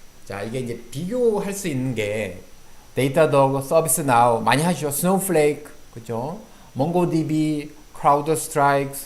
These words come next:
뭐, 클라우드플레어 이런 종목들 많이 하시잖아요. 자, 이런 것들은 그 피이 같은 게, 피비알 같은 게 매출이, 매출이 있는데 수익은 별로 없기 때문에 대부분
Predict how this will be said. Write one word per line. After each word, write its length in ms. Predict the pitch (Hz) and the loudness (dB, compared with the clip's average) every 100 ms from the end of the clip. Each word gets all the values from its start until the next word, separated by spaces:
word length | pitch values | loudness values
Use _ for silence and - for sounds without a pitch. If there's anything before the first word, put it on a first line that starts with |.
| - - - - | -16 -20 -18 -16
뭐, 220 | - - - | -14 -14 -12
클라우드플레어 1120 | - 143 139 135 131 - 123 131 139 135 131 | -2 2 2 0 -6 -4 0 2 4 2 0
이런 400 | 147 202 220 214 | -2 -2 0 -2
종목들 380 | 185 175 165 135 | -2 -4 -4 -8
많이 220 | - 131 | -8 -6
하시잖아요. 560 | 165 185 170 104 117 92 | -4 -4 -4 -4 -8 -10
자, 180 | 92 - - - - - | -12 -14 -18 -20 -20 -12
이런 220 | 127 196 233 | -4 -2 0
것들은 640 | 220 170 147 135 113 - - - | -2 -4 -4 -6 -8 -14 -20 -18
그 400 | - 110 104 104 - | -14 -12 -12 -14 -10
피이 840 | - 254 208 160 220 226 226 220 | -6 -6 -6 -8 -4 -4 -2 -4
같은 500 | 208 165 - 160 139 | -4 -4 -8 -10 -6
게, 380 | 101 98 123 - | -6 -8 -10 -12
피비알 680 | - 233 147 131 156 208 202 | -10 -10 -8 -4 -2 -2 -2
같은 340 | 139 - 113 | -4 -8 -6
게 240 | 117 127 | -4 -4
매출이, 840 | 98 113 - 254 226 233 220 208 - | -6 -6 -6 -6 -6 -4 -4 -6 -8
매출이 320 | 131 - 247 | -8 -6 -4
있는데 260 | 226 185 156 | -2 -2 -4
수익은 400 | 254 262 240 190 | -4 -4 -4 -2
별로 160 | 160 | -2
없기 220 | 113 202 | -4 -6
때문에 240 | 156 120 110 | -6 -6 -6
대부분 460 | 107 120 120 113 | -8 -8 -8 -8